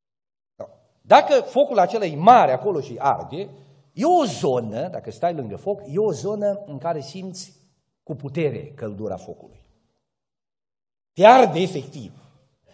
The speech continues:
Trebuie să te miști, trebuie să te retragi. E fierbinte în zona aceea. În zona aceea și lumina e foarte puternică, și căldura.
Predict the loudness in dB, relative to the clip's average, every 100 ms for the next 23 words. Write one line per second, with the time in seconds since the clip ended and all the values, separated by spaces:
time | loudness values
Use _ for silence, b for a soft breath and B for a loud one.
0 | _ -4 -4 -4 -4 -4 0 0 0 -6
1 | -18 _ -6 -6 -8 -4 -4 -2 2 6
2 | 6 4 0 -12 B B B -12 -10 -2
3 | 0 0 0 -4 -6 -12 -16 -20 _ _
4 | _ _ _ _ -16 -12 -8 -8 -10 -16
5 | -20 _ _ _ _ _ _ _ b b
6 | b b b 0 4 6 4 0 0 4
7 | 4 4 -6 -14 -10 -6 -6 -4 -4 -4
8 | -6 -10 -16 -18 -16 -2 0 0 -2 -12
9 | -10 -8 -10 -18 -20 _ _ -16 -12 -10
10 | -10 -12 -20 -20